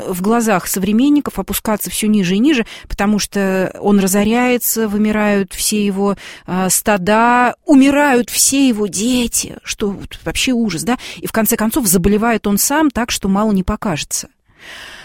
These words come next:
И человек, который, получается, был на вершине, оказывается, это вот, это не просто дно, это днище такое. Днище. И каждый раз, да, когда я опустился на самое дно, снизу постучали. Всё хуже и хуже,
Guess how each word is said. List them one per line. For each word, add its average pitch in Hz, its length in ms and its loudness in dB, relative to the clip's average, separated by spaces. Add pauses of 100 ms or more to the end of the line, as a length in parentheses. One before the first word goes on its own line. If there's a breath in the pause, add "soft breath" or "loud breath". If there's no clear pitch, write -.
(440 loud breath)
И 254 400 4
человек, 254 480 2
который, 214 400 -2 (160)
получается, 220 640 -2
был 202 200 2
на 190 120 4
вершине, 196 720 2 (160)
оказывается, 220 1080 0
это 208 280 -2
вот, 208 120 0 (160)
это 165 240 -4
не 196 80 0
просто 294 240 -4
дно, 196 320 2
это 160 180 -6
днище 170 840 4
такое. - 540 -14 (500 soft breath)
Днище. 202 680 4 (360 loud breath)
И - 80 -2
каждый 214 360 2
раз, 277 280 2
да, 196 320 2
когда 190 240 -2
я 196 120 2
опустился 196 500 -2
на 196 100 0
самое 185 320 0
дно, 247 240 4
снизу 196 400 2
постучали. - 580 -6
Всё - 200 -4
хуже 226 340 0
и - 20 2
хуже, 185 380 -6